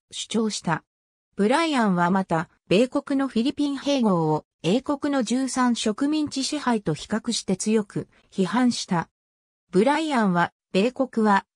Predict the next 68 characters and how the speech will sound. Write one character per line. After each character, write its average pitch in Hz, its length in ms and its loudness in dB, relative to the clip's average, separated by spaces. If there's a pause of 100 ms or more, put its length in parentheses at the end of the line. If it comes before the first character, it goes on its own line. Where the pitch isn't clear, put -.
(140)
帝 277 220 0
国 311 220 -2
主 - 160 -4
義 285 180 -4
か 226 100 0
ら 185 140 0
手 294 180 0
を 277 80 0
引 - 160 -10
く 262 140 -4
べ 254 100 0
き 220 120 -4
で 180 120 -2
あ 160 100 0
り、 151 200 -4 (280)
世 302 200 -4
界 302 260 0
の 185 100 2
進 269 280 -2
歩 220 140 0
に 175 140 2
お 160 100 -2
け 180 160 -2
る 165 180 -2 (240)
最 285 240 0
高 285 240 -2
の 269 100 -2
道 247 260 2
徳 269 280 -4
的 254 260 -2
要 233 220 2
因 214 200 2
で 208 160 0
あ 190 80 0
り、 151 220 -4 (240)
世 294 160 -2
界 302 260 0
の 180 140 4
紛 170 200 -2
争 247 260 0
の 226 180 0
仲 269 240 -2
裁 285 300 -2
者 240 120 -4
と 190 120 -4
し - 100 -6
て 180 140 0
認 170 260 0
め 262 140 0
ら 247 100 0
れ 233 140 0
る 214 100 -4
こ 196 140 -6
と 190 240 2
を 151 120 -4 (220)
目 165 120 2
指 240 180 -2
す 269 120 -6
べ 254 120 0
き 202 160 -2
で 170 100 0
あ 196 100 2
る 208 120 0
と 165 120 -4
主 - 120 -8
張 190 240 -2
し - 160 -6
た。 139 200 -6